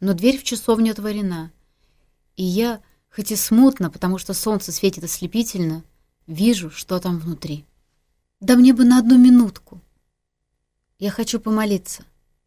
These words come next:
Сожалею, но не могу. Закрыто». Он слушает мой разговор со стариком и не вмешивается. «Ладно, пойдём отсюда»,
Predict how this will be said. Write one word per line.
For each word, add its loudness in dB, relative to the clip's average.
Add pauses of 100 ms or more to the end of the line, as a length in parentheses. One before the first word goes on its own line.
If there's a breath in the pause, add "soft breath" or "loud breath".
(140)
Сожалею, -2
но 0
не 4
могу. -2 (720)
Закрыто». -6 (420)
Он 4
слушает 0
мой 0
разговор 0
со -10
стариком 0
и -4
не 2
вмешивается. -2 (400)
«Ладно, -6 (360)
пойдём 0
отсюда», -14